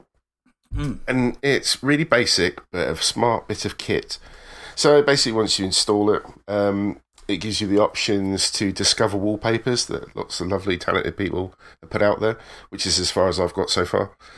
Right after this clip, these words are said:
Speaker 1: Mm.
Speaker 2: And I just spent quite a bit of time finding all the ones that I like.
Speaker 1: Could you just explain
Speaker 2: Uh,
Speaker 1: to some people that might not understand what you mean by wallpaper?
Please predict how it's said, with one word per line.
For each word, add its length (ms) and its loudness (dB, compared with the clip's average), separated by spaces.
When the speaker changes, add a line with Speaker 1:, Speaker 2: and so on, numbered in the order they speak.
Speaker 1:
Mm. 160 -10
Speaker 2:
And 100 2
I 60 4
just 240 0
spent 480 -6
quite 180 -10
a 20 -16
bit 140 -10
of 80 -10
time 480 0
finding 300 0
all 80 0
the 80 -4
ones 240 0
that 100 -4
I 60 0
like. 400 0
Speaker 1:
Could 140 -8
you 60 -4
just 40 2
explain 360 2
Speaker 2:
Uh, 20 -4
Speaker 1:
to 100 -2
some 220 2
people 420 0
that 120 0
might 160 2
not 120 -2
understand 320 -4
what 100 -2
you 60 -6
mean 140 -4
by 100 2
wallpaper? 800 -4